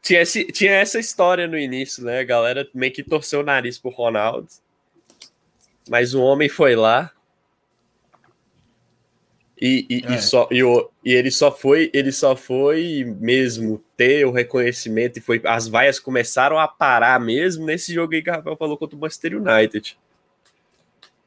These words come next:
Speaker 1: Que ele fez uma partida, é, fora de série. Aí a partir daí a torcida do Real Madrid começou a comprar ele. Mas antes disso
Speaker 2: Uhum.
Speaker 1: ele ainda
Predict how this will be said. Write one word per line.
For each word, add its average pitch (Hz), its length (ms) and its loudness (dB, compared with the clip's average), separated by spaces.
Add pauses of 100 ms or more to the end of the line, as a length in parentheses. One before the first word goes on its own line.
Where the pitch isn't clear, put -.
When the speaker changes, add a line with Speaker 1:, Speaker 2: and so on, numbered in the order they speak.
Speaker 1:
Que 98 200 -2
ele 98 180 2
fez 110 320 4
uma 113 140 4
partida, 113 500 0 (260)
é, 95 440 0
fora 110 280 2
de 123 80 -8
série. 139 560 0 (460)
Aí 95 180 0
a 120 80 4
partir - 400 -2
daí 135 680 4
a 175 60 2
torcida 160 420 -4
do 151 100 -4
Real 151 200 2
Madrid 123 260 -2
começou 151 320 -4
a - 20 -4
comprar 135 460 -2
ele. 95 280 -4 (720)
Mas 101 240 -6
antes 120 240 -2
disso 123 320 -2
Speaker 2:
Uhum. 143 60 4
Speaker 1:
ele 139 100 4
ainda 139 320 0